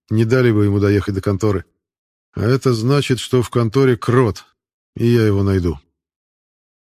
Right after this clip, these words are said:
«Погоди», — остановил меня Андрей. «Давай я тебе все покажу и расскажу тут про все, ладно?» «Хорошо, веди меня», — сказал я.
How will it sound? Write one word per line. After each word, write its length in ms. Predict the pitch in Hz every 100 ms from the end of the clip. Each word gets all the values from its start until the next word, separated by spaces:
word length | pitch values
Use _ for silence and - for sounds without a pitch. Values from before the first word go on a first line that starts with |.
| _ _ _
«Погоди», — 440 | 110 110 131 107 - _ _ _ _
остановил 440 | - - 85 82
меня 220 | 82 82
Андрей. 400 | 85 87 85 - _ _ _ _ -
«Давай 280 | 117 151 135
я 60 |
тебе 200 | 117 117
все 200 | 113 131
покажу 420 | - 107 127 131
и 40 | 123
расскажу 420 | 123 - 131 127
тут 180 | 110 101
про 120 | 107
все, 220 | 95 90 - _ _
ладно?» 340 | 113 147 131 90 _ _ _ _ _ _ _ _ _ _
«Хорошо, 540 | - 104 104 123 127 - -
веди 320 | 104 107 131
меня», — 260 | 143 113 - _ _ _ _
сказал 540 | - - 80 78 80 80
я. 200 | 78